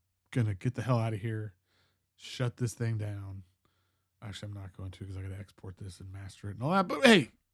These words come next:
we're getting close. And then I'm gonna go play some Tears of the Kingdom. Thank you all for listening. Shoot me an email. Holler at me on social media. Join the Patreon and yell at me there.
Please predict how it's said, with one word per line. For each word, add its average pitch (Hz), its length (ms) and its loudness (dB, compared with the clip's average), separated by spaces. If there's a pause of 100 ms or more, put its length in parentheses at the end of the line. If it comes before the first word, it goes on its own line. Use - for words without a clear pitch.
(180)
we're 156 100 -6
getting 147 140 -4
close. - 380 -8 (1300)
And 127 120 2
then 131 80 6
I'm 127 60 6
gonna 127 120 4
go 117 60 4
play 113 160 0
some 110 100 -4
Tears 107 220 0
of 107 100 -2
the 107 60 -6
Kingdom. 104 460 -4 (840)
Thank 143 220 4
you 131 100 4
all 120 80 0
for 127 140 -4
listening. 113 500 -2 (1300)
Shoot 160 320 6
me 131 160 4
an 120 160 2
email. 113 460 -4 (260)
Holler 131 360 4
at 117 140 0
me 117 100 -2
on 113 120 -4
social 113 320 -4
media. 110 440 -2 (1080)
Join 120 180 2
the 117 60 2
Patreon 123 460 2
and 120 80 2
yell 120 180 0
at 131 60 0
me 139 80 4
there. 139 340 6